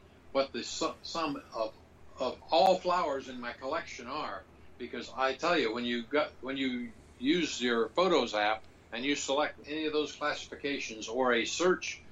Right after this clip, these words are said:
that you can make just on comments that you add to the pictures, I mean, it, it searches both things. Uh, but it, before,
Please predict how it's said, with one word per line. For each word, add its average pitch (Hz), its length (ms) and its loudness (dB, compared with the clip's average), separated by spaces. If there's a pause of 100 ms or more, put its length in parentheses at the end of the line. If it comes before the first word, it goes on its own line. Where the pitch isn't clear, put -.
(160)
that 120 180 -8
you 139 120 2
can 117 160 -4
make 127 260 -2
just 135 240 0
on 127 180 0
comments 139 600 0
that - 180 -8
you 101 180 -6
add 101 280 2 (500)
to 113 60 -6
the 104 100 -6
pictures, 113 400 -4
I 110 80 0
mean, 110 160 -6
it, 113 120 -6 (240)
it 135 160 -6
searches 110 440 -4
both 117 260 -4 (580)
things. - 440 -2 (520)
Uh, 104 200 -4 (140)
but 127 200 0
it, 151 180 2 (360)
before, 156 580 4